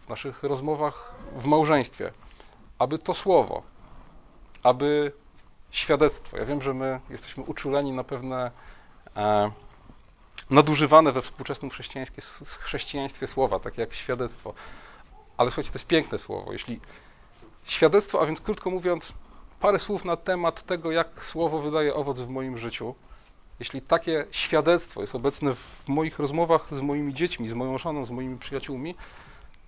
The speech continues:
to niesie to niezwykłą zachętę dla nich w ich życiu. Jeśli w moim domu obecna jest,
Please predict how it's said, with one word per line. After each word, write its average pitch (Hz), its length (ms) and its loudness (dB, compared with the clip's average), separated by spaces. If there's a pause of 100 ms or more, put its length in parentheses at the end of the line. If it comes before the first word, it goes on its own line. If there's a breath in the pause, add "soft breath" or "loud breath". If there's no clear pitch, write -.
(140)
to 175 100 -4
niesie 180 240 -2
to - 80 -6
niezwykłą 170 440 -6
zachętę 143 420 -6
dla 101 180 0
nich - 240 -8
w - 60 -10
ich 123 140 -4
życiu. 104 340 -4 (2000 loud breath)
Jeśli 135 260 -2
w 151 40 -4
moim 202 260 4
domu 202 400 6 (680)
obecna 170 400 -2
jest, - 320 -6